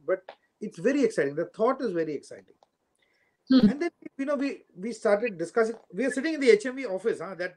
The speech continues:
Speaker 1: that, uh, whatever, that H R person or that person is sitting right in front of us. We are ignoring him totally, and we are only discussing.
Speaker 2: Yeah.
Speaker 1: And we are saying that, uh,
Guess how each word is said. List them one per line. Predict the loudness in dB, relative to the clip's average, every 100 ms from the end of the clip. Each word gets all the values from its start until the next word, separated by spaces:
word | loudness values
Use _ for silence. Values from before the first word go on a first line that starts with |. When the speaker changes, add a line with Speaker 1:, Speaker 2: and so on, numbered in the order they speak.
| -10
Speaker 1:
that, | -10 -6
uh, | -6 -4 -8 _
whatever, | -12 -8 -8 -6
that | -8 -10
H | -8
R | -8 -8
person | -10 -10 -14 -16
or | -18 -18 _ _
that | -8 -4
person | -4 -4 -4
is |
sitting | -4 -2
right | 0 0
in | -2
front | -8 -8
of | -8
us. | -8
We | -4
are | -4
ignoring | -6 -4 -2 -4
him | -6
totally, | -8 -8 -10
and | -10
we | -2
are | 0 0
only | -2
discussing. | -6 -8 -10 -16 _
Speaker 2:
Yeah. | 0 2 2 -6
Speaker 1:
And | -12 -12 _ _ _ _ _ _ _ _
we | 0
are |
saying | 2 0 0 -2
that, | -4 -4
uh, | -4 -4